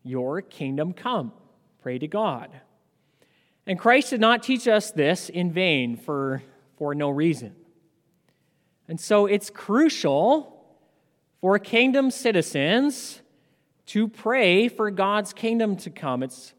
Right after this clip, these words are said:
crucial for all of you to pray for God's kingdom to, to come. Now, what does that all involve?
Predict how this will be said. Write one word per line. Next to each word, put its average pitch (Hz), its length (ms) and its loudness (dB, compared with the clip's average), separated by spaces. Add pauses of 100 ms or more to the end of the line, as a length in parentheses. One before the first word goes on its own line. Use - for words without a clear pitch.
(100)
crucial 233 400 -2
for 214 180 -6
all 196 240 -2
of 180 120 -6
you 196 260 -2
to 131 420 -6 (300)
pray 170 300 -2
for 160 160 -10
God's 147 280 -4
kingdom 135 340 -4
to, 123 60 -14 (280)
to - 100 -18
come. 143 320 -8 (1700)
Now, 147 100 -6
what 185 260 0
does 247 180 -4
that 165 260 4
all 143 200 0
involve? 143 560 -4